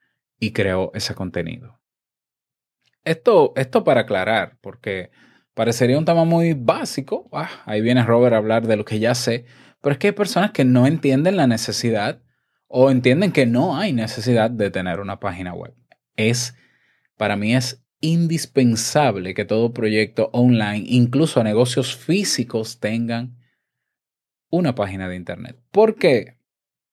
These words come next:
aparte de lo que ya mencioné, es evidente, vas a tener posicionamiento. Posicionamiento es, en buenas palabras, vas a existir. Si yo en este momento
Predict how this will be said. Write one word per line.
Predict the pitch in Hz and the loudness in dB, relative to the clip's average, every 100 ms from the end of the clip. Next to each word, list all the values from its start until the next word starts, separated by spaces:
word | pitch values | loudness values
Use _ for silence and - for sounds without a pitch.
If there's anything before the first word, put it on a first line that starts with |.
| _ | _
aparte | 120 117 131 175 | -6 2 2 4
de | 196 | 4
lo | 175 | 4
que | 143 | 2
ya | 139 | 2
mencioné, | 139 131 135 139 135 | 2 0 2 2 2
es | 123 | 0
evidente, | 131 139 135 185 147 123 107 _ _ _ | 0 4 2 2 -2 -6 -14 _ _ _
vas | - 113 120 131 127 | -16 -2 0 0 -2
a | - 127 | -8 -2
tener | 135 120 117 127 123 _ | 0 0 0 -2 -6 _
posicionamiento. | 120 117 113 - 120 113 110 113 151 180 131 104 | -8 -6 -6 -6 -2 -2 -2 0 2 2 0 0
Posicionamiento | 117 123 131 139 147 233 294 214 143 | -2 0 2 2 2 0 2 4 4
es, | 123 113 123 - - _ _ _ _ | 4 2 0 -4 -16 _ _ _ _
en | - 120 | -6 0
buenas | 123 151 165 | 2 2 2
palabras, | 160 131 110 113 123 123 | 2 2 2 0 -2 -2
vas | 127 135 - - | -2 -2 -4 -4
a | 151 | -4
existir. | 151 - - 113 - - _ 160 143 101 90 - _ _ _ _ _ _ _ _ | -4 -8 -6 -6 -6 -12 _ -2 -2 -2 -6 -16 _ _ _ _ _ _ _ _
Si | - 113 107 | -8 -6 0
yo | 117 160 | 2 4
en | 196 | 2
este | 175 185 | 0 2
momento | 175 147 120 110 107 104 | 2 4 4 2 -4 -8